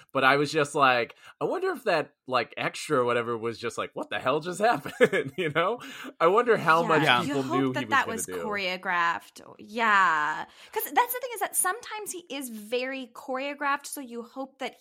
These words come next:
Speaker 2: he would
Speaker 3: Mm-hmm.
Speaker 2: include others. But I, <laughs> I am frightened by the idea that that was a
Speaker 3: Mm.
Speaker 2: on the fly
Speaker 3: If
Speaker 2: hit.
Speaker 3: I'm an extra and I'm doing a scene with Nicolas Cage and he throws some water in my face, that's tight.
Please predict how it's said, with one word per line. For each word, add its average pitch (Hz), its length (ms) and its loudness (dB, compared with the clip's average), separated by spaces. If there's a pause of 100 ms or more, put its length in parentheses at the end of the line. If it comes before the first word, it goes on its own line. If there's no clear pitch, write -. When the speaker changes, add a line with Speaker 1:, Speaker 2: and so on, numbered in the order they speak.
(100)
Speaker 2:
he 226 380 -10 (360)
would 135 100 -10
Speaker 3:
Mm-hmm. 254 100 -6 (180)
Speaker 2:
include 269 540 -6 (120)
others. 330 600 0 (360)
But 269 120 4
I, 262 360 4
<laughs> - 40 -6
I 277 240 0
am 285 440 0
frightened 233 640 0
by 208 120 0
the 196 180 -6
idea 185 460 -6
that 185 200 -8
that 175 200 0
was 180 240 -6
a 175 200 -2 (440)
Speaker 3:
Mm. - 60 -2
Speaker 2:
on 196 180 0
the 185 100 -6
fly 185 680 2 (280)
Speaker 3:
If 190 160 -2
Speaker 2:
hit. 208 80 2
Speaker 3:
I'm 233 200 2
an 214 120 -4
extra 175 800 -2
and 139 120 -6
I'm 131 140 -4
doing 139 240 -2
a 151 60 -4
scene 139 340 -6
with 139 140 -8
Nicolas 117 400 -6
Cage 117 440 -8
and 117 100 -8
he 117 60 -2
throws 113 300 -6
some 117 160 -6
water 104 220 -6
in 123 100 -8
my 127 140 -6
face, 143 480 -4 (460)
that's 113 340 -2
tight. 78 260 -12